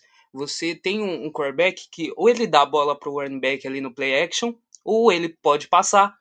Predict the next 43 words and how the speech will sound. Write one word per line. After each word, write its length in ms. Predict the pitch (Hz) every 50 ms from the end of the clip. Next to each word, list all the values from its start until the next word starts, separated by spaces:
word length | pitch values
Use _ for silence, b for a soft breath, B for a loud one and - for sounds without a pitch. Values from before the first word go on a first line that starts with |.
| _ _
ou 120 | 190 208 233
ele 120 | 226 226
mesmo 260 | 226 226 226 208 214
pode 240 | _ 214 208 208 -
correr. 440 | _ 202 202 180 175 160 139 - _ _ _ _ _ _ _ -
Então, 580 | 139 - - 180 180 180 180 185 175 165 - b b b b b b b b b b b -
é 120 | 156 196
um 120 | 226 240 226
canivete 440 | - 202 185 170 147 156 151 147
suíço 380 | - - 147 135 131 123 - -
ainda, 380 | 139 147 180 196 190 196 190 _ _ _ _ _ _ _
é 60 | 139 175
um 100 | 196 185
jogador 560 | 170 160 156 160 151 143 147 143 135 120 117 _
que 140 | - - 156
ainda 260 | 143 151 175 170 156
vai 240 | 123 139 151 180 208
se 140 | - - -
provar, 360 | - 156 139 135 143 143 143 _ _ _
precisa 480 | 165 147 143 - - 202 208 214 185
se 100 | 165 -
provar 280 | - 160 147 139 143 147
como 200 | 147 151 143 127
quarterback. 540 | - 131 123 120 113 123 135 151 156 - b b b b b b b
Essa 180 | - - 160 160
partida 420 | - 165 156 147 - 160 151 147
aí, 120 | 147 139
a 60 | 135 131
defesa 440 | 139 143 135 - 160 147 139 143 135
ficou 280 | - - 147 - 147
muito 320 | 139 139 143 175 220 214 -
confusa, 540 | - 190 160 - - 160 170 170 147 151 b b b b b b
se 180 | - - 156
ele 160 | 151 156 160 160
ia 120 | 156 147
correr, 400 | - - 139 127 143 156 160 160
se 140 | 160 - 156
ele 140 | 139 143 147
ia 60 | 139
passar, 480 | - - 127 117 - 143 135 143 143
se 160 | - - - 139
ele 180 | 131 143 151
ia, 180 | 147 143 131